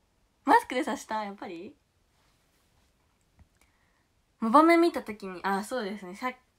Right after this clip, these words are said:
さっきモバメにさ、「お知らせがあるので、それでも見てください」って書いたんですけど、今日。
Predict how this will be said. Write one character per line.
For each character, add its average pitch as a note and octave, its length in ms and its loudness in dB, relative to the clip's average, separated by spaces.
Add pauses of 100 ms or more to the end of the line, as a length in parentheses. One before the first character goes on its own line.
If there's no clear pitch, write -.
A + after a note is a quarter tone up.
(160)
さ C4+ 80 -12
っ - 20 -14
き G#3+ 120 -12
モ G3 120 -6
バ C#4+ 120 -2
メ D#4 120 -6
に E4 180 -10
さ、 B3+ 340 -6 (200)
「お G#3+ 80 -10
知 - 100 -12
ら E4+ 80 -2
せ E4+ 160 -8
が E4 140 -2
あ - 20 -2
る F4 80 -6
の B3 140 -8
で、 G3+ 200 -6 (320)
そ - 120 -10
れ D#4 60 -4
で F4 80 -4
も C#4 100 -6
見 E4 80 -10
て B4 80 -6
く B4 120 -14
だ D4+ 120 -6
さ C#4+ 180 -8
い」 A#3 40 -10
っ - 40 -18
て G3+ 100 -18
書 G#3 60 -14
い G3 80 -12
た G3 100 -16
ん F3+ 60 -14
で F#3+ 80 -14
す - 60 -20
け F3+ 100 -16
ど、 E3+ 240 -12 (540)
今 F3 140 -8
日。 - 80 -18